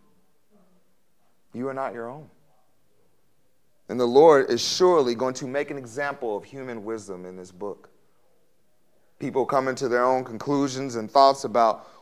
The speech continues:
what should happen, how they should respond and act,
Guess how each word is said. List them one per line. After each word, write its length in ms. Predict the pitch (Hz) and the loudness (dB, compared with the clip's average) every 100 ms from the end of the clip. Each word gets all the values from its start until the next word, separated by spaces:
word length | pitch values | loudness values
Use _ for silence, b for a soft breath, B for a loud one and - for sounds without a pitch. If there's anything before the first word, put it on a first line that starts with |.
| - | 0
what 220 | 131 143 | 2 4
should 260 | - 160 | 4 2
happen, 540 | 151 139 143 139 151 151 - _ _ | 4 4 2 2 -6 -10 -20 _ _
how 200 | 147 139 | 2 4
they 120 | 139 | 2
should 180 | - 135 | 0 -6
respond 480 | 123 - 139 143 143 | -8 -2 2 2 0
and 100 | 120 | -4
act, 360 | - 139 151 | -2 -2 -2